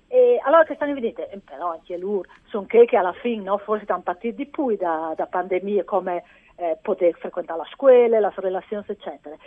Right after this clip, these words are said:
E vi assolutamente di fare con, con quei fantas, che è fantastico. E dunque vi pensate, vi non di fare, vi non di fare, vi che sto talk di bosco, un nostro socio al me-, al mezzo a disposizione, bellissimo, da bordo a Mondi Ruvigne, con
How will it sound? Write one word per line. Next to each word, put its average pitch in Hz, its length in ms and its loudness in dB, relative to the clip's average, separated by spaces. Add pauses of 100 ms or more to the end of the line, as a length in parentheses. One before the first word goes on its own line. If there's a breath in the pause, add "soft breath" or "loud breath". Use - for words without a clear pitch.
(220 loud breath)
E 190 140 -8
vi 190 200 -4
assolutamente 220 720 -4
di 233 120 -2
fare 165 420 -6
con, 170 300 -20
con 180 180 -18
quei 170 180 -12
fantas, 170 460 -8 (180)
che - 140 -14
è 240 40 -12
fantastico. 165 600 -12 (720 soft breath)
E 320 140 -4
dunque 330 260 -2
vi 320 140 -6
pensate, 269 420 -2
vi 277 60 -10
non 277 140 -4
di 277 100 -10
fare, 240 160 -4 (180)
vi 254 60 -12
non 302 100 -6
di 349 160 -4
fare, 269 220 -2
vi 247 180 -8
che 220 160 -14
sto - 140 -20
talk 220 200 -4
di 202 120 -8
bosco, 196 500 -4
un 170 60 -20
nostro 180 340 -14 (800 soft breath)
socio 202 360 0
al 170 120 -6
me-, 156 120 -12
al 156 100 -16
mezzo 165 280 -10
a 170 60 -6
disposizione, 220 840 -4 (340 soft breath)
bellissimo, 202 640 -4
da 233 100 0
bordo 196 300 -4
a - 20 -2
Mondi 190 340 -8
Ruvigne, 233 580 -6
con 208 340 -8